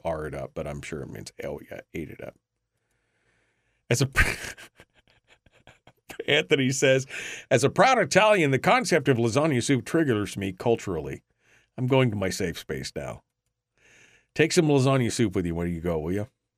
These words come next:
It'll be good. It will be good. Um, when Jerica was in Florida, she said, "It was harder for me to join when I was in Florida because of the time difference didn't match up with my schedule to listen at ten A M."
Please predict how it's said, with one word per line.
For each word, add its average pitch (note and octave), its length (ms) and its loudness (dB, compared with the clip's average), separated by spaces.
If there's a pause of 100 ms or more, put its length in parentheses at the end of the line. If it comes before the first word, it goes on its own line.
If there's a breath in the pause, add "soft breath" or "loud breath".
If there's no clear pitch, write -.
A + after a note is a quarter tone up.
(140)
It'll - 140 -6
be C#2 180 -10
good. D#2+ 300 -4 (280)
It - 140 -10
will D#2 120 -10
be C#2+ 180 -16
good. E2+ 260 -4 (1400)
Um, G#2+ 680 2 (680)
when A#2+ 220 2
Jerica C3 460 2
was G2+ 200 -2
in G2 220 -2
Florida, G#2+ 420 0
she G#2 180 -4
said, G#2 220 -2
"It G2+ 40 -2
was F#2+ 120 -6
harder A#2 240 2
for G#2+ 140 -8
me G#2+ 80 0
to G2 100 -2
join G#2+ 320 2
when G2+ 120 -2
I G2 80 2
was F#2+ 120 -4
in F#2 100 -4
Florida G#2+ 360 0
because F#2 260 -4
of E2 60 -10
the F2+ 80 -6
time A#2 260 0
difference F#2+ 340 -6
didn't G#2+ 240 -2
match G#2 240 -2
up G#2 120 -2
with F#2 100 -4
my F#2+ 140 -4
schedule G#2 420 -2
to F#2 80 -8
listen F#2 360 -4
at F2 140 -10
ten G2+ 200 -2
A F#2+ 180 -2
M." F2+ 280 -4